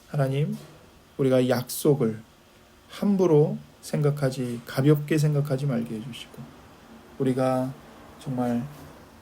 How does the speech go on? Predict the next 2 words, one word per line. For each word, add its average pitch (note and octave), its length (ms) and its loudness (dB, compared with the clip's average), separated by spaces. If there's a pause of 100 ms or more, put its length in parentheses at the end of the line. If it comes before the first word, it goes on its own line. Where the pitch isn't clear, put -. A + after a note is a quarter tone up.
(640)
예수님의 C3+ 760 0 (840)
사람으로서, B2+ 800 -2